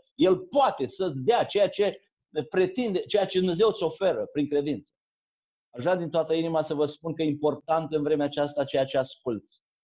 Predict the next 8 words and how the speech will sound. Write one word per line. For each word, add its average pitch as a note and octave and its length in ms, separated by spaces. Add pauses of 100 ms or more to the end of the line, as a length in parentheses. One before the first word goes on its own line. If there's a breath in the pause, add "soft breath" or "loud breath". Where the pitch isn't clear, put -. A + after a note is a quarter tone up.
(460)
Încetează E3 840
să D#3+ 140
asculți - 720 (160)
lucrurile D3 840 (100)
din C3+ 240
sistem, C3 580
din, A#2+ 420
din B2 360